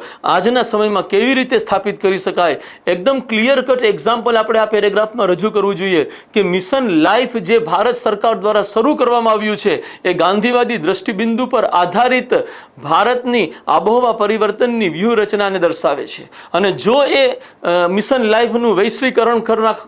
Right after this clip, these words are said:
કરવામાં આવ્યું તો નિશ્ચિત માનો કે પર્યાવરણ સંબંધી પડકારોનો સામનો કરવામાં ગાંધીવાદી મૂલ્યો નિર્ણાયકપણે ઉપયોગી થશે. બીજી વાત આવી જ રીતના, ચૂંકી બસો શબ્દનો જ આ પ્રશ્ન છે, અ, તો એ કન્સર્નમાં આપણા શબ્દ સીમાની મર્યાદાને હું ધ્યાનમાં રાખીને કહીશ.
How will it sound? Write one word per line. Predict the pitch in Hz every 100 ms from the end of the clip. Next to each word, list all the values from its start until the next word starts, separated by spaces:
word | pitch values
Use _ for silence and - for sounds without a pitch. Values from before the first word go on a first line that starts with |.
| -
કરવામાં | 208 208 214 202
આવ્યું | 208 190 165 - -
તો | 202
નિશ્ચિત | 202 202 - 233
માનો | 220 190 185 160 127 - -
કે | 208
પર્યાવરણ | - 180 214 214 214 208
સંબંધી | 208 190 196 196
પડકારોનો | 202 175 165 196 185 185
સામનો | 180 180 185 180
કરવામાં | 180 175 175 160
ગાંધીવાદી | 151 170 175 185 175 165
મૂલ્યો | 170 175 170
નિર્ણાયકપણે | 160 156 165 165 165 156 151
ઉપયોગી | 147 156 143 135
થશે. | - - - - - - - -
બીજી | 190 202
વાત | 277 277 269
આવી | 208 240
જ | 247
રીતના, | 254 247 247 254 - -
ચૂંકી | 175 214
બસો | 208 220 226
શબ્દનો | 208 175 214 208
જ |
આ | 185
પ્રશ્ન | 180 175 180
છે, | 156 202 - - - -
અ, | - 131 127 127 -
તો | 190
એ | 214
કન્સર્નમાં | 220 214 214 233 226
આપણા | 220 226
શબ્દ | 220 180 165 214
સીમાની | 208 214 208 214 214
મર્યાદાને | 190 190 208 202 208
હું | 196
ધ્યાનમાં | 175 160 175 196 185
રાખીને | 170 170 160
કહીશ. | 170 190